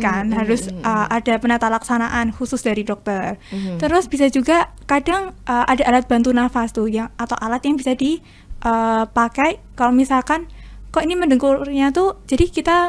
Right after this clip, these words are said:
Speaker 1: eh, kadang harus menilai kayak, eh, keefektifan dari tidurnya. Jadi ada beberapa
Speaker 2: Hmm.
Speaker 1: skor kayak gitu. Nanti kalau misalkan dia udah di atas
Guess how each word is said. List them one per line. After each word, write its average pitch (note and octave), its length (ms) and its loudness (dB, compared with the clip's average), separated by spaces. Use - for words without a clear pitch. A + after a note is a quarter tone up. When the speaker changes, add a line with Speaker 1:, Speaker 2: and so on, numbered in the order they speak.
Speaker 1:
eh, B3 220 6
kadang B3+ 280 0
harus C4 280 4
menilai B3 440 4
kayak, C4 280 -2
eh, B3 240 6
keefektifan C4 560 4
dari A#3+ 160 4
tidurnya. A3 520 0
Jadi C4+ 200 0
ada D#4+ 160 2
beberapa B3 320 2
Speaker 2:
Hmm. A#3 120 0
Speaker 1:
skor A#3 240 0
kayak A#3 180 -2
gitu. A#3+ 380 2
Nanti C4 120 -4
kalau D4 120 2
misalkan C#4 420 4
dia C4+ 180 2
udah C4+ 200 4
di - 100 2
atas A#3+ 220 -2